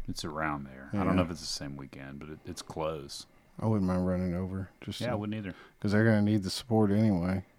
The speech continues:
Speaker 1: No doubt about it.
Speaker 2: Yeah. Financial support.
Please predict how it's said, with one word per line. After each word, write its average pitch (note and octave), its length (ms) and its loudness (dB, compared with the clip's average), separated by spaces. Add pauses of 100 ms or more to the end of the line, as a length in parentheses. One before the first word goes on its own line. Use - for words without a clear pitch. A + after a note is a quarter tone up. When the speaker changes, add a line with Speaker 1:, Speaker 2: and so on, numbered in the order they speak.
(280)
Speaker 1:
No D2+ 140 -10
doubt D#2+ 240 -6
about F#2+ 300 -2
it. G2 80 0
Speaker 2:
Yeah. F#2+ 160 -2 (2750)
Financial G#2 520 4
support. - 560 -4